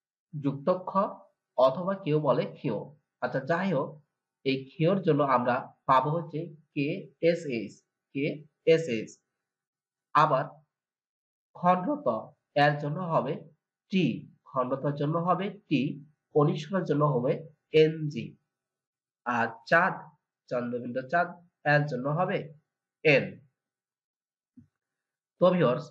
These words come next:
এই বিষয়গুলো সম্পর্কে আসলে আমাদের প্রত্যেকেরই পূর্ণ ধারণা থাকা উচিত। যদি আপনারা চান, আপনাদের বাড়ির বাচ্চাদেরকেও এই বিষয়গুলো সম্পর্কে জানাতে পারেন বা আমাদের এই চ্যানেলটি ভিজিট করাতে পারেন,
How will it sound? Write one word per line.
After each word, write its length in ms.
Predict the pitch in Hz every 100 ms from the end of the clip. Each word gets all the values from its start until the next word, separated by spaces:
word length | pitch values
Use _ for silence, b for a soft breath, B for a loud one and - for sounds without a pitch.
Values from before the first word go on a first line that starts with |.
| - _ _ _ _
এই 100 | 180 151
বিষয়গুলো 340 | 151 202 208 202 -
সম্পর্কে 340 | - 170 165
আসলে 240 | 147 156 151
আমাদের 280 | 147 143 131 131 - _ _
প্রত্যেকেরই 540 | 156 151 180 175 139 151 - _ _ -
পূর্ণ 200 | 160 170 156
ধারণা 240 | 139 127 127
থাকা 180 | 135 113 117
উচিত। 200 | 113 95 - _ _ _ _ _ _ _ -
যদি 240 | 147 156 175 165
আপনারা 240 | 170 165 165
চান, 160 | 127 131 - _ _ _
আপনাদের 420 | 135 139 156 165 147
বাড়ির 280 | 127 135 131
বাচ্চাদেরকেও 600 | 127 - 151 151 147 123 143 - 147
এই 80 | 139 123
বিষয়গুলো 320 | 160 151 156 -
সম্পর্কে 400 | 120 120 - 120 139 - _ _ -
জানাতে 380 | 127 123 123 147
পারেন 220 | 143 139 147 - -
বা 80 | 120 117 123
আমাদের 260 | 127 139 151
এই 60 | 151
চ্যানেলটি 400 | - 135 139 135 147 -
ভিজিট 340 | 143 143 127 120 -
করাতে 240 | 117 117 110
পারেন, 200 | 110